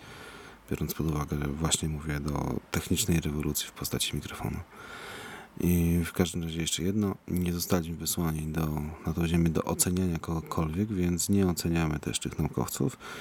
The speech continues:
i nie oceniamy tej technologii i tak dalej, bo tutaj naprawdę można niezłą schizę dostać i część chrześcijan, jak to usłyszy,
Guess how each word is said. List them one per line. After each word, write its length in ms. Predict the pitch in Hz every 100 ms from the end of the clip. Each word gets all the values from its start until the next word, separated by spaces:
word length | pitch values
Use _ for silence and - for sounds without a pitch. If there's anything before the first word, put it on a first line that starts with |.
| - - -
i 60 | 101
nie 200 | 101 92
oceniamy 480 | 85 85 80 78 78
tej 140 | 78
technologii 680 | 82 - 87 87 113 113 87
i 40 |
tak 220 | - 80
dalej, 380 | - 95 98 101
bo 160 | 104 -
tutaj 240 | - 92
naprawdę 400 | 87 90 92 85
można 280 | 82 80 87
niezłą 340 | 95 87 85
schizę 440 | 80 - - 87 82
dostać 600 | 80 78 - 82 - -
i 300 | 82 78 76
część 240 | - 78 -
chrześcijan, 520 | 78 - - 85 78
jak 140 | 78
to 100 | -
usłyszy, 520 | 82 - 87 82 85